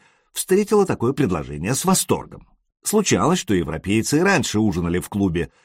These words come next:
когда засиживались допоздна. Позвали двух чокров, но те, услышав, чего от них хотят,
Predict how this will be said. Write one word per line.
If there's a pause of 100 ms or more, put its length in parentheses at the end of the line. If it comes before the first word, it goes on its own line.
(140)
когда
засиживались
допоздна. (600)
Позвали
двух
чокров, (340)
но
те,
услышав,
чего
от
них
хотят,